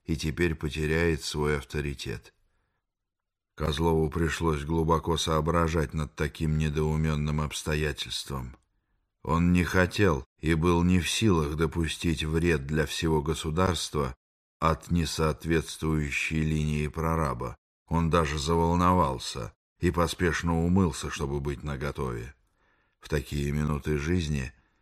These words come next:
минуты грозящей опасности, Козлов чувствовал внутри себя горячую социальную радость. И эту радость хотел применить на подвиг и умереть с энтузиазмом, дабы весь класс его узнал и заплакал над ним.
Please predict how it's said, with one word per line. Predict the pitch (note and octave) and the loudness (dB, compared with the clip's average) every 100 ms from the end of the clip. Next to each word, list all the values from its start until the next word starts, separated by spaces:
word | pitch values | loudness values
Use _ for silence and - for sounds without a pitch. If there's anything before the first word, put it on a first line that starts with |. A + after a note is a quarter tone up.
| _ - | _ -4
минуты | D#2 D#2+ D2 D2 | 0 2 0 -2
грозящей | C#2+ D#2 D2 C#2+ - - C#2+ | -2 0 0 -4 -4 -4 -4
опасности, | C#2 C2+ - C#2 - - B1+ - _ _ _ _ - | -4 -8 -6 -10 -8 -6 -8 -8 _ _ _ _ 0
Козлов | E2 C#2+ D#2 C#2+ | 0 2 0 0
чувствовал | - D#2+ D2 - D#2+ D2+ | -2 -4 -4 -2 0 0
внутри | D2+ D#2 - D#2 | 0 -2 -2 -4
себя | C#2+ D#2 D2+ C#2+ | -4 -2 0 2
горячую | D2+ D2+ C#2+ - D2+ | 2 2 0 -2 -4
социальную | - D2+ - D2+ D2 C#2+ D2+ D#2+ | -4 -6 -4 -2 -2 -2 0 0
радость. | D#2+ C2+ A1+ - - - _ _ _ _ | 0 -2 -6 -12 -14 -20 _ _ _ _
И | D2+ | 2
эту | D#2+ D2+ D#2+ D2+ | 4 4 0 4
радость | F2+ F2 C#2+ - - - | 4 2 0 -6 -16 -6
хотел | E2 D2+ E2 | -2 0 0
применить | D2+ D#2+ E2+ E2+ E2+ D#2+ D#2+ | 0 0 2 4 2 0 0
на | D#2 | 0
подвиг | - E2+ E2 D#2 C#2 - - | 0 0 2 0 -4 -8 0
и | E2+ | 2
умереть | E2 E2 E2 E2 D#2+ - | 4 2 2 2 0 -2
с | - | -2
энтузиазмом, | D#2+ D2 D#2+ D2 D#2+ F2 D2+ D#2+ D2+ | -2 0 -2 0 2 2 2 0 2
дабы | D#2 D2+ D2+ | 2 2 2
весь | D2+ - | 0 -2
класс | - D#2+ E2 - | -2 0 0 0
его | D#2 D2 D2 | -2 0 0
узнал | D2+ C2 C2+ E2+ E2+ D#2 | -2 -4 -2 0 0 -2
и | E2 | -2
заплакал | E2 D#2+ D2 D#2 C2+ D2 B1+ | 0 0 0 -2 -2 -4 -6
над | C2 A#1+ | -6 -8
ним. | B1 A#1+ | -8 -10